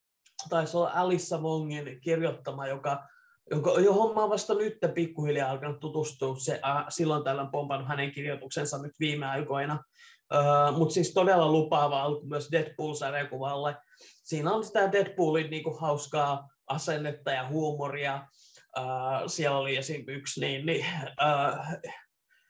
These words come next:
tällainen referenssi tähän vanhaan korvaamatoon Call Me Maybe, joka oli mun mielestä aivan niin kuin hulvaton. Ja sit siis siinä on niinku todella hauska tämmönen kontrasti, että siinä on niinku todella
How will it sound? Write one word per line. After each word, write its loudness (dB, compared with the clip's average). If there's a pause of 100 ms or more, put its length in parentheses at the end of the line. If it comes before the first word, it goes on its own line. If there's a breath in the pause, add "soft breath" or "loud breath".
(460)
tällainen 2
referenssi -2
tähän 0 (300)
vanhaan 0 (420 soft breath)
korvaamatoon 0
Call -2
Me -6
Maybe, -4
joka -4
oli 2
mun -8
mielestä -6
aivan -2 (460 loud breath)
niin -4
kuin 2
hulvaton. -2 (340 loud breath)
Ja 6
sit 4
siis 4
siinä 6
on 4
niinku 2
todella 6
hauska 4
tämmönen -2
kontrasti, -4
että -6
siinä -6
on -4
niinku -2
todella 6